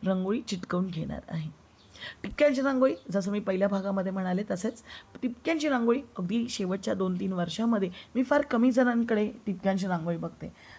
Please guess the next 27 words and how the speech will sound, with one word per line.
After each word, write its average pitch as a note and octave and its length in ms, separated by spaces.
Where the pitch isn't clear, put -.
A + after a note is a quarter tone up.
काही C#4 120
काही D#4+ 160
बायकांना C#4 500
खूपच C4 560
मस्त A3+ 380
प्रकारे G#3+ 460
त्या A3+ 80
रंगांना, F#3+ 520
अ, F#3 60
रंगांचं F3+ 400
कॉम्बिनेशन F#3+ 560
करत F3+ 260
असतात F#3 360
टिपक्यांच्या F3 460
रांगोळीमध्ये. E3 580
आणि A#3 120
काही A#3 240
काही C4+ 180
बायका B3+ 300
आहेत C4 140
ना, A3 100
खूप E4 280
म्हणजे D4 200
खूप - 220
असं D#4+ 180
शार्प A#3+ 420
असतात. F3+ 240